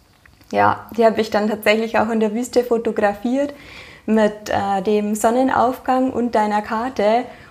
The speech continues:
Und irgendwie war da schon klar, anscheinend sollen wir uns irgendwann mal kennenlernen.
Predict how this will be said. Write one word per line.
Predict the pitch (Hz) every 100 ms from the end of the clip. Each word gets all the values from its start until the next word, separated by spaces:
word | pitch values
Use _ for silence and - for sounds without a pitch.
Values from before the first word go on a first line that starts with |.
| -
Und | 214
irgendwie | 220 247 240 220
war | 214
da | 214 233
schon | 247 220
klar, | 202 214 240 254 -
anscheinend | 226 240 247 220 285 294
sollen | 226 254
wir | 269
uns | 269
irgendwann | - 262 320 302 185 208
mal | 233
kennenlernen. | 311 311 254 190 190 190 - 233